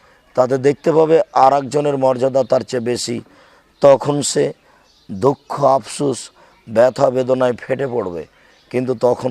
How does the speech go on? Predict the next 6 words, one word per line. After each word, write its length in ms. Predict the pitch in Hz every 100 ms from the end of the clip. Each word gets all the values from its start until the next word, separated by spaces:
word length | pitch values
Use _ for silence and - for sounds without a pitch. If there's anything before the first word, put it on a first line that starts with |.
| 120
তার 180 | 123 107
কিছু 300 | 123 98 117 123 _ _ _ _ _
করার 260 | - 117 123 -
থাকবে 320 | 104 82 92
না। 140 | 62 - _ _ _ _ _ _ _ _ _ _ _ - - - -
আসলে 580 | 135 135 160 156 160